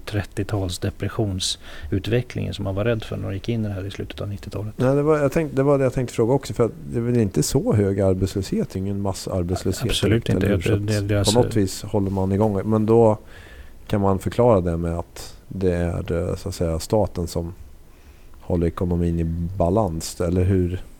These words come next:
Speaker 2: hur ska man resonera kring det, så att säga, att det ändå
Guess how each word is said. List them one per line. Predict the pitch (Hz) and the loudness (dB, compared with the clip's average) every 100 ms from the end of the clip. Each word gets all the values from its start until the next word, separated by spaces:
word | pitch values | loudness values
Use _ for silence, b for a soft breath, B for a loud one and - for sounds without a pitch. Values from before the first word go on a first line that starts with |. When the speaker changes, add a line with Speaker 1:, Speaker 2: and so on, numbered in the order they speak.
| b b b b b b b - | b b b b b b b -10
Speaker 2:
hur | - | -6
ska | - | -2
man | 92 90 | 0 2
resonera | 87 95 90 85 | 0 2 2 2
kring | - 92 | 2 0
det, | 107 98 | 0 0
så | 92 | -2
att | - | -2
säga, | - 87 | 0 -2
att | - - | -2 -6
det | 92 92 | 0 2
ändå | 90 90 | 2 2